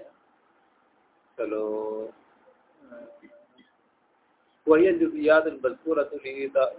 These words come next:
इस बात अल-क़वाइद, और वो बता रहे शवाहिर, मिसाल क्या थी? अल-जुज़ियात अल-मज़कूरा, वो जुज़ियात जो मज-, जिक्र की गई हों कवायद की वजाहत के लिए। तो शवाहिर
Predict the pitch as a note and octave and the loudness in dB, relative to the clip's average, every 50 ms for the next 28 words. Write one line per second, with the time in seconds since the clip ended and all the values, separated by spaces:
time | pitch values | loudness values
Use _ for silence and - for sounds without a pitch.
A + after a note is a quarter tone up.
0 | D3+ D3+ D3+ - - - C#3+ C#3+ C#3+ C#3+ C#3+ B2+ - B2 A#2 B2 C3+ C#3 C#3 C3+ | -4 -4 -4 -4 0 4 4 6 6 4 0 -2 0 2 4 4 4 4 4 4
1 | D3 D#3 D#3 E3 E3+ D#3+ D3 C3+ - - A2+ A2+ B2+ D3+ F3 - - _ _ _ | 4 4 6 6 6 6 4 4 4 4 4 4 4 4 2 0 -4 _ _ _
2 | _ _ _ _ - - D#3 D3 C#3+ D3 D3 D3+ D3+ D#3 D3+ E3 G3 G3+ C4 C#4 | _ _ _ _ -2 2 4 6 6 6 6 6 4 4 4 2 0 0 0 -4
3 | C#4 - _ _ _ _ _ _ _ _ _ _ _ _ _ _ _ _ _ _ | -10 -16 _ _ _ _ _ _ _ _ _ _ _ _ _ _ _ _ _ _
4 | _ _ _ _ - D#3 D#3 D#3 D#3 F3 E3+ F3 E3+ E3+ F#3 F3+ F3+ G#3+ A3+ A#3 | _ _ _ _ -2 0 2 4 6 6 6 6 6 4 2 2 2 0 -4 -8
5 | - - _ - F#3 F3+ E3 E3+ E3+ E3+ - F3 E3+ E3 E3 E3 E3 G3 G3+ G3 | -10 -2 _ 4 4 6 6 4 4 4 2 4 6 6 8 6 6 2 0 2
6 | F3 D3+ C3 - - - B2 A#2 B2 C3+ D#3+ G3+ G#3+ G#3 - F3 E3 E3 - D#3 | 2 2 2 2 0 -4 0 2 2 4 6 6 4 4 4 2 0 0 -2 -4
7 | D3+ D3 D3 D3 D3 D3+ D#3 D3+ - - - - D#3+ F3 F3 E3 - D#3 D3+ C#3+ | -4 2 4 4 6 6 6 4 2 0 -2 0 0 0 0 0 -2 -2 0 0
8 | B2+ - - _ - E3+ E3+ F#3+ F3+ E3+ E3+ - E3 D#3+ D#3 D3 C#3 C3+ D3 F3 | 0 -4 -8 _ -2 0 2 2 2 0 2 2 4 4 4 4 2 2 0 0
9 | F#3 F3+ - D#3 D#3 D#3 D3+ D3 D3+ - G3+ F#3 D#3+ D3 - C#3+ C3 C3+ B2+ - | 2 6 8 8 10 10 8 6 4 2 0 2 2 4 4 4 4 4 2 -2
10 | - B2+ A2+ G#2+ G#2 G2+ - _ _ _ _ _ _ _ _ _ - F3 F#3 D3 | -4 -8 -8 -10 -14 -18 -20 _ _ _ _ _ _ _ _ _ 6 6 6 8
11 | C#3 F3+ D#3+ D#3+ E3 E3+ F#3 G#3 G#3+ G#3+ | 8 6 8 8 6 6 4 0 -2 -4